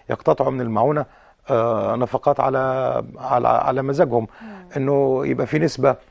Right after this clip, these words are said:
Speaker 1: من ال-، المديرين، آه، أمريكيين أو، آه، أو من عندهم هم اللي يحددوهم. ده، ده كلام، ده طبعًا يخرج المسألة من إطار الكلام عن إن هي تعويض. ال-، ال-، المعونة ال-، الأمريكية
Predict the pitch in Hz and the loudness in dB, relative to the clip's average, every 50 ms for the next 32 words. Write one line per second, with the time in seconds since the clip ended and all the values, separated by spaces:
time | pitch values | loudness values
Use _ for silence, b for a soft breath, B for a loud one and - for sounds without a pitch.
0 | b b b b b b b b - 127 131 143 143 139 - - 143 120 120 117 | b b b b b b b b -2 0 0 0 0 -2 -2 -2 -2 -2 -2 -2
1 | 113 113 110 107 104 98 101 120 123 127 120 127 135 131 117 139 139 147 147 143 | 0 0 0 0 0 0 0 -2 -2 -4 -2 -2 0 0 2 2 2 2 0 -2
2 | 135 - b b b b b b - - 139 127 117 113 110 113 107 107 - - | -4 -8 b b b b b b -6 -2 0 0 0 0 -2 -2 0 0 0 0
3 | 139 127 120 117 - - 117 117 135 143 139 131 127 120 - 139 127 113 107 104 | 0 0 0 -2 -2 -2 -2 0 0 0 0 -2 -2 0 0 2 2 2 0 0
4 | - - 123 120 113 104 107 107 104 - - 110 107 110 110 107 104 104 107 104 | 0 0 0 0 0 2 2 0 0 0 0 -2 0 -2 -2 -2 0 0 -2 -2
5 | 110 113 117 123 123 123 117 117 120 120 123 147 139 131 117 127 135 131 127 117 | -4 -6 -6 -4 -4 -2 0 0 0 2 2 2 2 2 0 -4 -4 -4 -4 -4
6 | 113 - 117 120 120 131 135 139 - B B B B B B B B B B 127 | -4 -6 -6 -2 2 2 2 2 0 B B B B B B B B B B 6
7 | 156 180 190 190 175 185 196 - 175 160 170 - 147 165 170 170 160 - - 147 | 8 8 8 6 4 2 2 2 2 -2 -2 0 2 4 4 4 4 2 0 2
8 | 143 147 143 131 - - 170 160 147 131 127 120 113 131 135 135 131 127 123 123 | 2 2 0 0 0 2 2 4 2 0 0 -4 -4 -2 -2 -2 -2 -2 -4 -4
9 | 113 - 120 120 123 117 110 - 110 113 110 110 110 110 113 - - 113 110 107 | 0 2 2 2 2 -2 -4 -2 0 2 2 2 0 0 -4 -8 -6 -2 0 0
10 | 110 107 - 110 110 127 156 160 - B B B B B B B B B - - | 0 2 2 2 2 2 0 -2 -4 B B B B B B B B B -8 -4
11 | 143 139 131 131 127 123 127 131 135 147 139 139 139 - 151 139 139 139 143 147 | -2 0 0 2 2 0 0 0 -2 0 0 0 0 -2 -2 -2 -2 0 0 2
12 | 160 196 220 226 214 202 175 139 - 147 135 123 135 139 135 127 117 - - - | 2 4 2 2 0 0 -2 -4 -4 -2 -2 0 0 -2 -2 -4 -4 -6 -4 -4
13 | 143 135 131 127 117 - 151 185 196 208 220 | -4 -2 -2 0 2 4 4 4 4 2 0